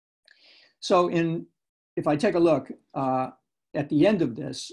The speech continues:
uh, w-, a number of things are gonna happen at the end of the epidemic in the United States, and I think that many of them are interesting. Because this disease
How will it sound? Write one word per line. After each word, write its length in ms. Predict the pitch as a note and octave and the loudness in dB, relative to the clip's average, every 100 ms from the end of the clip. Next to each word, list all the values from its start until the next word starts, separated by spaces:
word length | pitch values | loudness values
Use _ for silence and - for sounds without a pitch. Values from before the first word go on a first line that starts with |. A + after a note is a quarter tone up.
| - - | -18 -12
uh, 260 | C#3 C3 | -8 -6
w-, 580 | C3 C3+ C#3+ C3+ E3 - | -4 -6 -6 -8 -8 -10
a 60 | D3 | -4
number 240 | D#3+ E3+ | -2 0
of 100 | D3 | -2
things 220 | D#3 C#3 C3 | -2 -4 -2
are 60 | |
gonna 180 | B2+ B2+ | -4 -4
happen 340 | D3 C#3+ C#3 | -2 -4 -6
at 160 | C3 - | -12 -6
the 140 | D3 | -4
end 140 | C#3 C3 | -2 -4
of 180 | A2 - - | -8 -14 -10
the 360 | D3 C3 D3 - _ _ _ _ _ C#3+ | -8 -6 -8 -14 _ _ _ _ _ -8
epidemic 500 | D3 C#3 C#3+ C3+ C#3+ | -6 -4 -2 -2 -4
in 100 | B2+ | -4
the 60 | |
United 300 | B2+ B2+ B2 | -4 -6 -8
States, 340 | - C#3 B2+ D3 | -8 -6 -6 -6
and 80 | |
I 80 | C3+ | -8
think 240 | C#3+ D3 D3 | -4 -6 -4
that 260 | C3 - | -8 -6
many 320 | C3+ D3 D3+ | -4 0 0
of 80 | D3+ | 0
them 180 | C#3+ B2+ | -2 -4
are 140 | B2 | -4
interesting. 640 | B2 B2+ C3+ - C3 C3+ D3 _ _ _ _ _ _ _ _ _ _ _ _ _ _ _ _ _ | -4 -6 -8 -12 -10 -12 -14 _ _ _ _ _ _ _ _ _ _ _ _ _ _ _ _ _
Because 480 | F3+ - G#3 G3 F3+ - | -6 0 2 2 -2 -8
this 400 | D#3 D#3+ D3 - | -2 -2 -2 -8
disease 800 | D#3+ D#3 C3+ D#3+ D#3 D3+ C#3+ | -6 -4 0 2 6 4 2